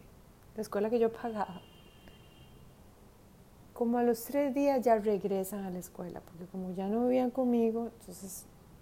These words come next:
los llevaban de la casa del, del padre a la escuela. Y ob-, obviamente que,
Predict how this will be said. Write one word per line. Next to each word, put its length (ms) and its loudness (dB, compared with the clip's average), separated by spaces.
los 200 -2
llevaban 380 -2
de 80 -2
la 100 -4
casa 360 -10
del, 180 -10
del 120 -12
padre 360 -14
a 40 -14
la 60 -16
escuela. 320 -20
Y 320 0
ob-, 180 -2
obviamente 600 0
que, 220 -10